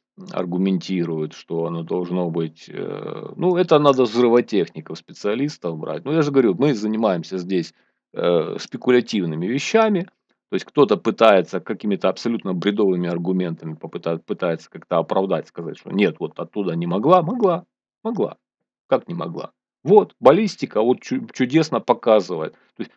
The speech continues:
справочные данные, которые я загуглил просто. Вот есть диапазон скоростей, по этот диапазон кор-, скоростей однозначно говорит, что ракета летела вот с этих углов. То есть за счет не-, неточности построений, за счет того, что здесь гипотен-, э, я строю катет, а не гип-, гипотенузу,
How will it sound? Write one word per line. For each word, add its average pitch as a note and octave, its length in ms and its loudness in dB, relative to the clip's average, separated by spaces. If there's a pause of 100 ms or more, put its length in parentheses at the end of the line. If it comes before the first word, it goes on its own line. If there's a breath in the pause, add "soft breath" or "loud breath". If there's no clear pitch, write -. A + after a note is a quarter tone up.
справочные C#3+ 680 8
данные, D#3 480 6
которые A2+ 400 0
я A#2 100 6
загуглил G#2+ 560 2
просто. G2 400 -2
Вот E2 200 -10
есть B2 220 0
диапазон G#2+ 500 2
скоростей, B2+ 540 2
по B2 180 0
этот A#2+ 300 -2
диапазон A2 500 2
кор-, A2 240 -4
скоростей A2+ 540 0
однозначно G#2+ 560 0
говорит, A2+ 320 0
что G2+ 160 -4
ракета C3+ 360 -2
летела G#2+ 400 0 (260 soft breath)
вот D#3 340 4
с - 160 -8
этих A#2+ 340 -2
углов. F2+ 320 -6 (540)
То F#2 80 -4
есть F#2+ 100 0
за G#2+ 60 -6
счет C3+ 200 -2
не-, C3+ 120 0
неточности C3+ 720 2
построений, C3+ 680 2
за F2+ 140 -6
счет - 180 -8
того, G#2+ 240 0
что - 180 -8
здесь F#2 280 -6
гипотен-, G2 480 -4
э, G2+ 240 -2
я G2 160 -2
строю F#2+ 360 -2
катет, E2 420 -2
а D#2 40 -10
не D#2+ 120 -10
гип-, F2 220 -14
гипотенузу, F2 760 -8